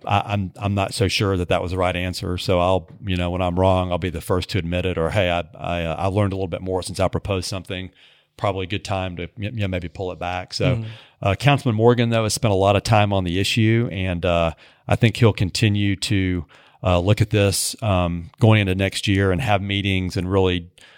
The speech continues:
Speaker 1: um, do a lot of due diligence before, uh, any, any decision is made. But, um, it's not something that, uh, that we're gonna, that we're gonna do. And we'll probably,
Speaker 2: Mm-hmm.
Speaker 1: you know, decide to hold that on, uh, on Tuesday. So,
Speaker 2: Okay.
Speaker 1: um, so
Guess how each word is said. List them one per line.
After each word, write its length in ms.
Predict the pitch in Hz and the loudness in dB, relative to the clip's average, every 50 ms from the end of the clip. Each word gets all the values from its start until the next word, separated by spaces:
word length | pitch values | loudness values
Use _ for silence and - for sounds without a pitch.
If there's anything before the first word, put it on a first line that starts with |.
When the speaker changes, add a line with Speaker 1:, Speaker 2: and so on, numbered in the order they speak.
| - _ _ - | -20 _ _ 0
Speaker 1:
um, 220 | - 92 90 90 90 | 2 2 2 4 4
do 160 | 92 110 107 | 6 6 6
a 20 | |
lot 180 | 98 98 92 95 | 6 6 4 4
of 60 | 92 80 | 2 0
due 100 | 92 87 | 0 0
diligence 540 | 80 98 95 92 92 85 98 90 87 - - | 2 2 2 2 2 0 -2 -4 -4 -6 -6
before, 640 | - 92 - - - 107 98 98 98 95 92 92 90 - _ _ - - | -6 -6 -4 -2 0 0 2 2 2 2 2 0 -2 -6 _ _ -8 -6
uh, 120 | 95 90 - | -6 -4 -2
any, 320 | 107 98 98 95 92 - | 0 0 0 0 0 0
any 180 | 113 107 98 95 | 0 0 0 0
decision 400 | 78 87 - - 110 95 82 87 | -2 -4 -2 -2 -2 0 0 -2
is 140 | 87 85 80 | -2 -4 -2
made. 440 | 85 85 85 85 85 82 80 78 80 | -2 -2 0 0 0 -2 -4 -4 -4
But, 260 | 87 87 82 - - 90 | -2 -2 -2 -2 -2 -2
um, 380 | 80 80 80 78 78 76 78 - _ _ _ _ _ _ _ _ _ _ | -2 0 -2 -2 -4 -6 -10 -14 _ _ _ _ _ _ _ _ _ _
it's 200 | - 98 - - | -2 -2 2 4
not 180 | 120 113 104 90 | 4 4 4 6
something 380 | - - 95 - - 90 87 85 | 4 2 2 2 0 -2 -2 -2
that, 340 | 85 85 85 82 - - - - | -2 -2 -2 -2 -4 -4 -6 -2
uh, 240 | 87 82 82 80 | -2 0 0 -2
that 140 | 78 85 98 | -2 -4 -6
we're 160 | 95 92 90 | -4 -2 -2
gonna, 260 | 82 90 82 80 80 78 - _ _ _ _ - | -2 -2 -2 -2 -4 -4 -8 _ _ _ _ -6
that 80 | 107 90 | 0 2
we're 100 | 87 90 | 2 2
gonna 140 | 87 87 85 | 2 2 0
do. 160 | 76 87 85 | 0 0 0
And 100 | 85 82 | 0 -2
we'll 80 | 80 78 | -4 -6
probably, 380 | - - 101 90 87 85 82 85 | -2 2 2 2 4 2 0 -4
Speaker 2:
Mm-hmm. 140 | - 107 110 - | -6 -10 -8 -6
Speaker 1:
you 60 | 95 87 | -4 -4
know, 40 | |
decide 360 | 82 85 - - 104 87 82 80 | -2 -4 0 2 2 2 2 0
to 80 | 82 | -4
hold 300 | - - - 87 82 80 80 | -6 -4 -4 -4 -4 -4 -4
that 260 | 80 80 78 76 - - | -4 -4 -4 -6 -6 -6
on, 300 | 90 82 80 78 78 78 | -6 -4 -4 -4 -4 -4
uh, 120 | 76 76 | -6 -4
on 240 | - - 78 76 76 | -2 -2 -2 -2 -4
Tuesday. 560 | - - 82 76 73 - - 76 71 67 69 | -4 -2 -2 -2 -2 -4 -4 -4 -4 -6 -8
So, 360 | - - 85 73 76 73 - - - - - _ _ - | -6 -4 -2 -2 -2 -4 -6 -10 -18 -20 -20 _ _ -16
Speaker 2:
Okay. 220 | 131 113 - - | -16 -8 -4 -2
Speaker 1:
um, 460 | 80 80 78 76 76 73 71 76 - - - _ - | 0 0 0 0 -2 -4 -8 -10 -16 -20 -20 _ -8
so 280 | - - 98 82 78 | -2 0 0 0 0